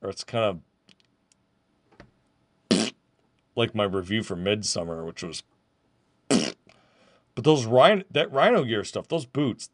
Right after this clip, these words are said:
they're a great product. Uh, Cat Minecrafter had to have two, she emphatically states, two people hold her down, and she wants, she wants to fight Eyelid. No, wait.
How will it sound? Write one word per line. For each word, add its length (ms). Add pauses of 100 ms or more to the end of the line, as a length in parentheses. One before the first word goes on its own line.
(120)
they're 160
a 60
great 500
product. 580 (2250)
Uh, 640
Cat 220
Minecrafter 580
had 200
to 60
have 200 (160)
two, 840 (280)
she 280
emphatically 880
states, 640 (140)
two 240
people 580 (720)
hold 520
her 120
down, 500
and 100
she 100
wants, 360 (160)
she 200
wants 280
to 100 (340)
fight 280 (120)
Eyelid. 360
No, 100
wait. 320